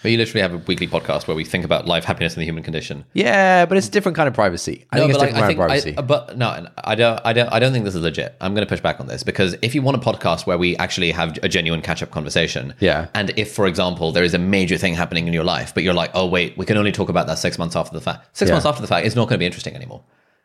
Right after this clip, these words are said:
Speaker 1: And so you're, we're automatically invalidating a large amount of life updatey sti-, t-, type stuff because for the sake of you wanting to have a six-month lag between.
Speaker 2: <laughs> Yeah, we are.
Speaker 1: Why?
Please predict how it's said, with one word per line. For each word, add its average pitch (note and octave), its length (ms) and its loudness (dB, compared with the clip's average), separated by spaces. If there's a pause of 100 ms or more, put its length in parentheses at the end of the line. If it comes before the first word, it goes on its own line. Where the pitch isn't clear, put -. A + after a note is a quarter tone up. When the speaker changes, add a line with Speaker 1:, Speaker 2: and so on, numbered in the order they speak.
Speaker 1:
And A2 140 0
so A#2 160 4
you're, A2 280 2
we're G#2+ 180 2
automatically G#2 680 0
invalidating F2 640 0
a F2+ 40 2
large G2 360 4
amount F2 260 -2
of E2 100 -8
life E2+ 200 -2
updatey E2 340 -8
sti-, D#2 220 -6
t-, - 260 -8
type D2+ 220 -4
stuff D#2 260 0
because D#2 400 -2 (300)
for F2+ 80 -2
the E2 80 0
sake E2+ 240 0
of D#2+ 80 0
you E2+ 120 4
wanting D#2+ 200 0
to D#2 40 -4
have D#2+ 120 0
a D#2+ 40 -4
six-month - 380 -4
lag D2+ 220 -2
between. D2 400 -8
Speaker 2:
<laughs> - 880 -8 (540)
Yeah, E3+ 200 4
we A2+ 160 4
are. C#3+ 260 2 (160)
Speaker 1:
Why? C3+ 300 0